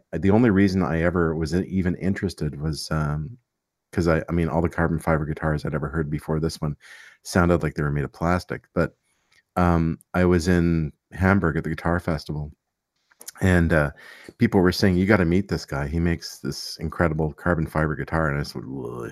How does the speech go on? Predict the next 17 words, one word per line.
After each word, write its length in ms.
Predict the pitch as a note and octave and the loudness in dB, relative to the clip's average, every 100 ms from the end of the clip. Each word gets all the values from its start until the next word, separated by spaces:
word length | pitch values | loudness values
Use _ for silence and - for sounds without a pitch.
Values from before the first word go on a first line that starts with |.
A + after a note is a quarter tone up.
| - | -10
yeah, 220 | C2+ C2 | -8 -6
all 100 | C2+ | -6
right, 280 | C#2 C2 C2 | -6 -6 -8
whatever." 360 | C#2 C2 C2+ - | -6 -6 -6 -6
So 280 | - D2+ - - - - - _ | -4 -4 -6 -18 -20 -20 -20 _
I 40 | F2+ | -2
sort 180 | F#2 E2+ | 2 4
of 80 | |
reluctantly, 760 | E2 D#2 E2+ F#2 C#2+ D#2+ D#2 D2 - _ _ _ - - - - _ _ | 4 2 2 0 0 0 0 -4 -10 _ _ _ -12 -10 -14 -18 _ _
excuse 300 | - - A2 F2+ | -18 -2 0 2
me, 160 | D2+ - _ - | -2 -6 _ 2
reluctantly 500 | F#2+ F#2+ F#2+ E2 D#2+ | 4 4 2 2 2
let 160 | D#2+ | 0
myself 340 | E2+ - D#2+ - | -4 -4 -4 -4
get 140 | D2 | -4
dragged 280 | E2 D#2 D2 | -2 -2 -2
over. 420 | F2 D#2+ D2 | -2 -2 -6